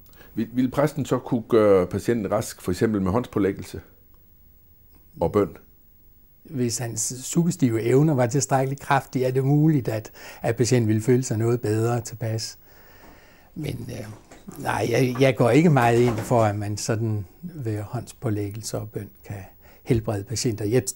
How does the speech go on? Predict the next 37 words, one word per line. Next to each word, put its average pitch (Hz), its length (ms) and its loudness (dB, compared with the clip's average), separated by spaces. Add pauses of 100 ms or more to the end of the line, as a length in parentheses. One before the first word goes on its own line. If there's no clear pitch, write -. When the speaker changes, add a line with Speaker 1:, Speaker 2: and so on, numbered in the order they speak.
(120)
Speaker 2:
jeg 135 120 2
tror 117 220 2
gerne, 135 420 4
at 110 140 0
Gud 131 220 0 (340)
måske 165 460 2
kunne, 98 460 -4 (500)
kunne 190 240 6
helbrede 101 560 0
mennesker 110 420 -4
på 98 120 -10
den 98 240 -6
måde, 98 280 -8 (300)
men 113 100 -4
jeg 101 80 -4
tror 127 140 4
ikke, - 120 4
det 135 120 2
kan 120 80 0
sættes 107 400 -2
i 117 60 -4
system 127 560 2
fra - 140 -6
vores 120 300 0
side, 127 380 0 (360)
sådan 117 240 -2
så 123 140 0
det 110 140 0
bliver 107 280 0
en, 101 180 -4
en 113 160 -4
terapi 113 500 0
ved 110 80 -6
siden 123 300 -2
af 101 80 -6
andre 127 260 -2
terapier. 104 600 -6